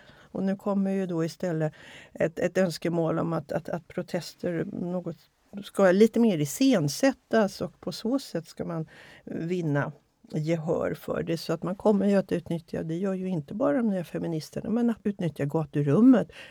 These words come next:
för att, att, att då iscensätta de här protesterna på ett annat sätt. Man kunde hämta referenser, just det som jag pratat om, det finns som en repertoar.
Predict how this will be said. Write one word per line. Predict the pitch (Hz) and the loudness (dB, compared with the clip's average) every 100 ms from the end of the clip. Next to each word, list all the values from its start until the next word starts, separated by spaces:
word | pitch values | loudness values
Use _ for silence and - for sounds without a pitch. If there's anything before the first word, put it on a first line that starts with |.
| - - | -20 -12
för | - 170 165 | 0 2 4
att, | 151 139 | 2 0
att, | - 143 | -2 -2
att | - 143 | -2 -2
då | 160 165 | -2 -2
iscensätta | 147 - 170 147 - 220 - 233 214 - - - - | -4 -2 -2 -2 -2 -2 2 0 0 -8 -20 -12 -2
de | 202 | 0
här | 180 - | 0 -4
protesterna | - - - - - - 147 | -8 -6 -6 -6 -8 -8 -6
på | - | -8
ett | - | -4
annat | 156 147 160 | -2 0 0
sätt. | - 277 - | 4 4 4
Man | 190 | -4
kunde | - 170 175 | -2 -2 0
hämta | 175 147 156 | 0 0 0
referenser, | 151 151 160 123 151 - 156 | -2 0 0 0 -2 -4 -6
just | 147 | -6
det | - 151 | -8 -10
som | - | -8
jag | 160 | -8
pratat | - 156 156 | -8 -8 -10
om, | 165 | -8
det | 151 | -10
finns | - 156 | -12 -6
som | 147 | -4
en | 147 | -2
repertoar. | 151 143 - 151 - 196 240 202 | -2 -4 -6 -6 0 4 8 8